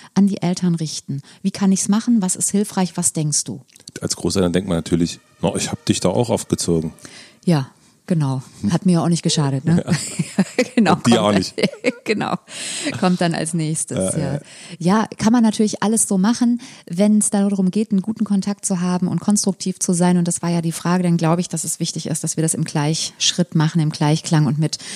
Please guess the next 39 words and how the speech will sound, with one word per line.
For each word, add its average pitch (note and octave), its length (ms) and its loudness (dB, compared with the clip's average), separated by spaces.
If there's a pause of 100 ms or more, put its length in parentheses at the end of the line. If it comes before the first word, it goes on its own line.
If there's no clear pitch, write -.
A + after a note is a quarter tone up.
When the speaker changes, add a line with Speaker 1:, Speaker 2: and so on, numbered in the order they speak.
(240)
Speaker 1:
mit D#3 160 -2
Respekt - 440 0
auch - 400 -4
voreinander C#3+ 840 0
und, C#3+ 420 -2
ähm, C3+ 340 0 (480)
ja, D3+ 140 2
mit E3+ 160 4
der D#3+ 120 0
Anerkennung D#3+ 560 0
auch, - 340 -6
dass - 400 -2
du F3 140 -4
eben F#3 200 0
Vater F3 400 -2
bist A3+ 340 -2
und F3+ 180 0
dass F3 200 2
du F#3 200 -4
der F3 180 -4
beste - 320 -6
Vater G3+ 420 -6
für F3+ 200 -4
dein F#3+ 200 -2
Kind D#3+ 340 -4
bist, - 380 -2 (100)
der - 260 -6
du G#3 100 -2
bist. - 440 0
Speaker 2:
Ja. - 100 0 (300)
Speaker 1:
Ja, D#3+ 80 -2 (120)
Speaker 2:
Ja. F3 80 -2
Speaker 1:
und, F3+ 400 2
äh, F3+ 200 2
dass E3+ 260 0
ich D3+ 160 -4
mich F#3+ 120 0
da G#3 120 -4
zurückhalte. C3+ 760 -6